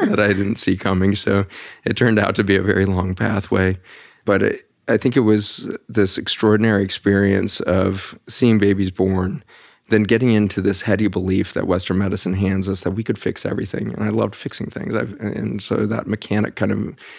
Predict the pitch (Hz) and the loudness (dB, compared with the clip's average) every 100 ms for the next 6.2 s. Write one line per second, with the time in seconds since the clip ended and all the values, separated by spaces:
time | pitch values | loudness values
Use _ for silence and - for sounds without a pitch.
0 | - - - 117 107 101 95 95 104 98 | -20 -14 0 2 4 2 0 0 2 2
1 | 95 92 104 - - 101 - 98 98 92 | 2 0 -2 -4 -2 0 0 0 -2 -2
2 | 95 107 - 95 95 113 127 107 92 - | -4 -4 -4 -4 -4 -6 -6 -8 -8 -8
3 | 101 - 110 - - - - - - - | -8 -6 -6 -4 -4 -4 -4 -10 -12 -20
4 | - - - 117 113 95 - 95 95 95 | -20 -8 -2 -2 -2 -4 -2 -2 -2 -4
5 | 110 - 98 - 139 123 - 92 98 95 | -6 -6 -6 -4 -2 -2 -2 0 0 -2
6 | 98 | -2